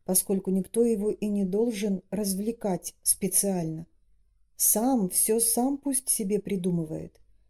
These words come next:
И хобби, и чтение, и кино, и поездки.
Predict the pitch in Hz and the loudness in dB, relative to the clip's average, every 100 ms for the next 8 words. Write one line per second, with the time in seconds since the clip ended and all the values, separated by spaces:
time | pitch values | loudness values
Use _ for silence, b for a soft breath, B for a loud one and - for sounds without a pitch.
0 | _ _ - 254 247 208 208 190 185 208 | _ _ -2 -2 0 0 0 0 -4 -6
1 | - 233 - - - - 196 196 196 196 | -6 -6 -6 -8 -10 -2 4 4 4 2
2 | 196 - 226 - 240 202 190 - 214 226 | 0 -6 -10 -2 0 2 0 -2 -4 -2
3 | 214 180 196 - - 196 | 0 0 -2 -6 -12 -14